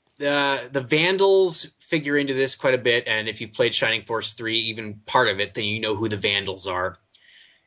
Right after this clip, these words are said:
You meet Gaul in this, only he's helping you in this game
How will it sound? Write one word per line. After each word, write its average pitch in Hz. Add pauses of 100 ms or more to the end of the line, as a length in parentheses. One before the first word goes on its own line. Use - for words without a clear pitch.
(160)
You 120
meet 127 (480)
Gaul 120
in 117
this, 120
only 117
he's 135
helping 165
you 104
in 101
this 95
game 101